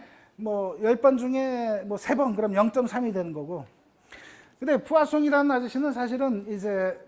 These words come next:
프랑스의 아주 유명한 이제 물리학자면서 수학자예요. 이 아저씨가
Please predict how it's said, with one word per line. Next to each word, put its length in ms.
프랑스의 800
아주 300
유명한 420
이제 120
물리학자면서 880
수학자예요. 680
이 100
아저씨가 640